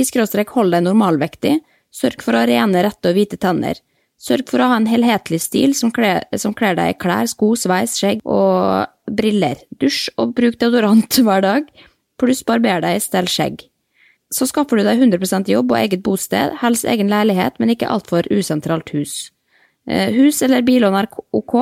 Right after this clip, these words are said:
men i din alder bør du ikke ha studielån eller forbrukslån. Hold huset og bilen rene og ryddige. Og så får du et par hobbyer som du kan snakke litt om. En av dem kan gjerne være å drive med en sport. Synes også det er veldig sexy om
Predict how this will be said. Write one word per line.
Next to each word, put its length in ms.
men 160
i 80
din 160
alder 340
bør 160
du 60
ikke 260
ha 80
studielån 560
eller 160
forbrukslån. 600
Hold 180
huset 300
og 100
bilen 320
rene 300
og 20
ryddige. 380
Og 140
så 160
får 160
du 80
et 100
par 220
hobbyer 340
som 140
du 80
kan 100
snakke 240
litt 160
om. 200
En 160
av 80
dem 160
kan 100
gjerne 300
være 180
å 80
drive 220
med 160
en 80
sport. 380
Synes 320
også 180
det 80
er 80
veldig 240
sexy 460
om 100